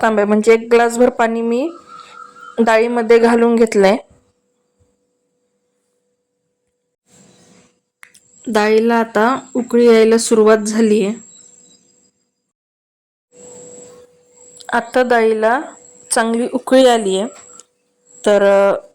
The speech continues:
आता आपल्याला काय करायचंय, गॅस स्लो करायचा आहे आणि ह्या डाळीवर आता आपल्याला एक झाकण ठेवायचंय.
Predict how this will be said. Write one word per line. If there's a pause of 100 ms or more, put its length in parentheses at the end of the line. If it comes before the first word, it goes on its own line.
(160)
आता
आपल्याला
काय
करायचंय,
गॅस (180)
स्लो
करायचा
आहे (880)
आणि (580)
ह्या
डाळीवर
आता
आपल्याला (140)
एक (600)
झाकण
ठेवायचंय.